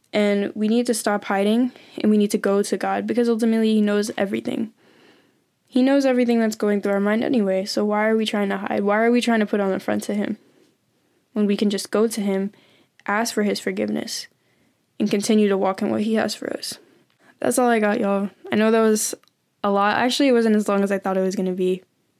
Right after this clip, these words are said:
because I didn't ramble for once in my life. I actually stuck to the outline, but I really hope this helps. It's practical, and it, and it's something I really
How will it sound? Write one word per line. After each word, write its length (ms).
because 440
I 100
didn't 280
ramble 400
for 180
once 300
in 100
my 140
life. 380
I 120
actually 340
stuck 260
to 100
the 80
outline, 480
but 500
I 120
really 200
hope 140
this 160
helps. 440
It's 200
practical, 640
and 280
it, 280
and 140
it's 100
something 360
I 120
really 520